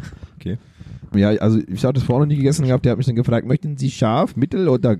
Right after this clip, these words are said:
Speaker 2: mild?" <laughs>
Speaker 1: Ja, genau in der Reihenfolge.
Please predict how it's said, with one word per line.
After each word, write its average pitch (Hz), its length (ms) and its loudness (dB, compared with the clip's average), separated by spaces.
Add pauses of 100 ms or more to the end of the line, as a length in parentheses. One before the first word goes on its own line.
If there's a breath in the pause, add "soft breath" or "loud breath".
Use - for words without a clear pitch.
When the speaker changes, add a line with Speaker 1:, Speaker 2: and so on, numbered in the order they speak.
(140)
Speaker 2:
mild?" 131 500 2
<laughs> - 1200 -8
Speaker 1:
Ja, 107 120 -4
genau 143 240 4
in 190 60 2
der 165 160 4
Reihenfolge. 123 560 2